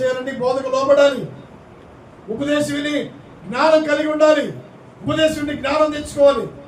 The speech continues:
అందుకనే దేవుడి వాక్యం సెలవిస్తుంది, జ్ఞానం కలిగిన వారికి ఉపదేశించగా, జ్ఞానం కలిగిన వారికి ఉపదేశించగా వారు మరింత జ్ఞానం పొందుకుంటారని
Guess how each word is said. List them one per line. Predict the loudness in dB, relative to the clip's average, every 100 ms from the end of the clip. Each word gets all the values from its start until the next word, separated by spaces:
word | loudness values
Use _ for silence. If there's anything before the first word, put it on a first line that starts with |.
| -14
అందుకనే | -8 -2 0
దేవుడి | 0 0 0 2
వాక్యం | 0 -2 -6
సెలవిస్తుంది, | -6 -6 -8 -10 -12 -12 -14 -20 -20 -10
జ్ఞానం | -2 2 2
కలిగిన | 2 0 0 2
వారికి | 0 0 -4 -6 -10 -14 -8
ఉపదేశించగా, | -4 -2 -2 -4 -10 0 2 2 -2 -14 -20 -20 -20 -20 -20 -20 -20 -18
జ్ఞానం | -6 0 0
కలిగిన | 0 -4 -2
వారికి | -2 -2 0
ఉపదేశించగా | -2 -2 -8 -10 -8 2 2 2 -8 -10
వారు | -2 0 0
మరింత | -2 -4 -2 -2
జ్ఞానం | -2 -2 2 2
పొందుకుంటారని | 0 -6 -6 -2 0 0 -2 -4